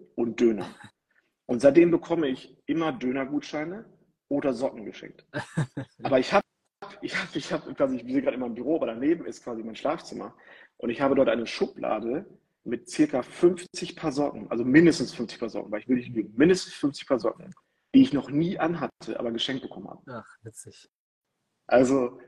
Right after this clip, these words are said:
Speaker 1: äh, und ich war jetzt im Sommer auf einer Veranstaltung, da habe ich ein Socken-Abo geschenkt bekommen für dieses Jahr. Das heißt, ich bekomme jeden Monat ein Paar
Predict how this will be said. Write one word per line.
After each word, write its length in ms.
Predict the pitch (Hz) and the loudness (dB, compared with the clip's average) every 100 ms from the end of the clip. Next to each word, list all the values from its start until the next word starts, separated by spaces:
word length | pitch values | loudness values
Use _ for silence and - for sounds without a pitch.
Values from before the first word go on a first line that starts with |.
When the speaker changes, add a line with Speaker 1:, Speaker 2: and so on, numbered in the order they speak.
| _ | _
Speaker 1:
äh, 180 | - 127 | -4 -2
und 140 | - 135 | -2 -4
ich 140 | 120 | 2
war 140 | 147 | 2
jetzt 240 | 156 143 - | 2 -2 -8
im 120 | 131 | -6
Sommer 180 | 143 165 | -4 -4
auf 80 | 156 | -4
einer 120 | 147 | -6
Veranstaltung, 420 | 147 156 156 143 | -8 -8 -10 -6
da 60 | 131 | -6
habe 100 | 131 | -6
ich 100 | 131 | -8
ein 100 | 110 | -10
Socken-Abo 800 | 110 151 - 131 - 139 135 113 | -8 -8 -8 -10 -6 -4 -4 -4
geschenkt 300 | 110 113 104 | -6 -8 -8
bekommen 280 | - 110 | -12 -12
für 100 | 98 | -10
dieses 260 | 101 104 101 | -8 -6 0
Jahr. 140 | - | 2
Das 140 | 113 - | 2 -2
heißt, 120 | 123 | -4
ich 80 | - | -8
bekomme 300 | - 120 113 | -4 -4 4
jeden 300 | 131 151 139 | 6 6 4
Monat 340 | 143 143 135 - | 0 -2 -6 -8
ein 220 | - 127 135 | 0 2 2
Paar 360 | - 123 123 | 0 0 0